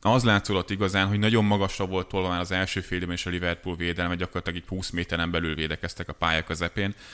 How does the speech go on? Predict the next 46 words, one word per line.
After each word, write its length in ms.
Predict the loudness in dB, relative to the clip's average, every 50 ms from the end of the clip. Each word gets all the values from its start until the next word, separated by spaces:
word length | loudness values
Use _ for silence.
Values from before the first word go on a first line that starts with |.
| -18 -12
Sterling 440 | -8 -4 2 4 6 6 6 6 6
ezt 180 | 6 4 2 0
tudta 200 | -2 -2 -2 0
nagyon 220 | 0 2 2 2 0
jól 180 | 0 0 0
megnyújtani, 540 | 0 0 0 0 0 -2 -4 -2 -2 -2 -2
és 100 | -2 -2
ez 100 | -4 -4
egyébként 280 | -4 -4 -4 -4 -4 -2
még 80 | -2
a 40 | -4 -2
P 260 | 0 0 2 2 2
S 40 | 2
G 60 | 2
ellen 140 | 2 2 2
is 160 | 0 -2 -4
jól 120 | -4 -4 -4
működött 360 | -4 -4 -6 -6 -8 -8 -8
sokszor, 480 | -6 -6 -6 -4 -4 -2 0 0 -2 -2 -6 -18 -20 -20 -12 -4
hogy 180 | 2 2 2 6
indult, 560 | 8 8 8 10 10 8 8 8 6 4 0 -10 -4
húzta 300 | -2 0 0 2 2 4
magával 440 | 4 4 4 4 4 4 4 4 4
a 80 | 2 2
védőket, 520 | 2 0 2 2 0 -2 0 -2 -2 0
nyilván 300 | 2 0 2 2 2 0
akkor 260 | 0 -2 -2 -4 -2
visszább 360 | -2 -2 -2 0 0 0 0
is 120 | 0 -2 -2
kell 160 | 0 0 0
venni 240 | 2 2 0 2 0
a 80 | 0 0
védővonalat. 720 | 0 0 0 2 0 0 0 0 2 2 2 0 0 -4 -14 -14 -10 -6
A 240 | -2 0 2 2 2 0 -4 -12 -18 -20 -12 -4
második 500 | 0 2 2 2 2 -2 -4 -4 -6 -6
gólnál 240 | -4 -4 -2 -4 -2
pontosan 400 | -2 -2 -4 -4 -6 -8 -6 -6
ez 140 | -6 -6 -6
történt, 380 | -2 -2 -4 -2 -2 -4 -6 -4
hogy 120 | -2 0
elvitte 400 | 2 2 2 2 0 -2 0 -2
a 60 | 0
védőket 440 | 2 0 0 0 -2 -4 -2 -4 -4
De 120 | -2 -4 -4
Bruyne 280 | -2 -2 -2 0 0
elől, 200 | 0 0 0 -2